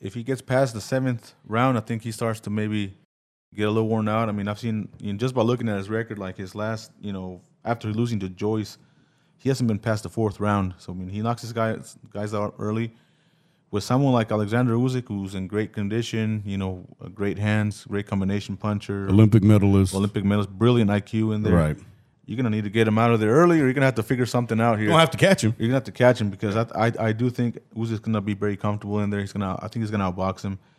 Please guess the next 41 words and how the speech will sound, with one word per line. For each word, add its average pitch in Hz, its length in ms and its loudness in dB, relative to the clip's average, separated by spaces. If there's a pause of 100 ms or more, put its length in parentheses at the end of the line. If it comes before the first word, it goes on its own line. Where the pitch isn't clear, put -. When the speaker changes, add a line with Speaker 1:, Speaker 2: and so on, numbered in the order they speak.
(380)
Speaker 1:
Um, 95 460 -2 (100)
that's 160 360 -4
not 160 160 4
to 135 80 -2
say 151 220 2
that 120 200 2
Dubois 110 280 2
won't 113 200 0
have 110 140 0
some 104 120 -2
moments, 110 320 0
'cause 98 280 -6
I 101 80 -8
think 107 300 -4
in 98 200 -6
the 95 60 -8
heavyweight 107 300 -4
division, 107 340 -2
like 95 160 -6
you 101 60 -4
said, 104 220 -4
anything 101 300 -4
is 92 80 -8
possible. 104 580 -4
Anybody, 92 220 4
Speaker 2:
Right. 71 120 -6
Speaker 1:
anybody 107 360 2
can 95 220 -6
get 90 280 -6
caught 104 200 -2
on 101 60 -2
any 98 160 0
given 98 260 -4
night. 107 260 0 (840)
And, 120 200 4
and 123 200 0
at 127 120 2
least 180 240 4
in 131 80 4
my 147 140 8
opinion 151 500 2